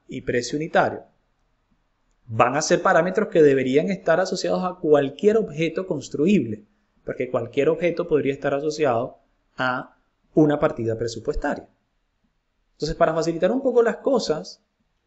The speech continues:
yo voy a decirle acá check all, es decir, asígnaselo a todo. Eso facilita un poco las cosas. Realmente hay algunos elementos que no van a necesitar parámetros de código, descripción, unidad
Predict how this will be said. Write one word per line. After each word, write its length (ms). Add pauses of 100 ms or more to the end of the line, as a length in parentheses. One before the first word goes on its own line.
(360)
yo 160
voy 140
a 60
decirle 340
acá 400
check 440
all, 300 (380)
es 100
decir, 380 (100)
asígnaselo 920
a 140
todo. 220
Eso 240
facilita 540
un 80
poco 240
las 140
cosas. 320 (120)
Realmente 960 (680)
hay 200
algunos 340
elementos 500
que 180
no 380
van 500
a 140
necesitar 880 (400)
parámetros 680
de 120
código, 380
descripción, 580
unidad 580